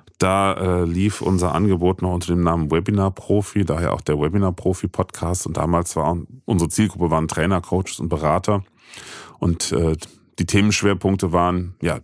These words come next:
digitale Geschäftsmodelle für eben diese Zielgruppe, Aufbau von Online-Kursen, ähm, ja, technische Konzeption von Webinaren, wie man sowas spannender macht,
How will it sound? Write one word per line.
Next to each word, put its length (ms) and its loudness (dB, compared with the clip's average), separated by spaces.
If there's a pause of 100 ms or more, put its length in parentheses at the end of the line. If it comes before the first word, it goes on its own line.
digitale 420 0
Geschäftsmodelle 760 0
für 180 -4
eben 220 0
diese 180 -2
Zielgruppe, 580 2 (720)
Aufbau 440 2
von 180 0
Online-Kursen, 880 2 (960)
ähm, 500 2 (600)
ja, 160 0
technische 540 2
Konzeption 1000 2
von 220 0
Webinaren, 680 2
wie 80 2
man 140 2
sowas 180 -2
spannender 420 0
macht, 380 -2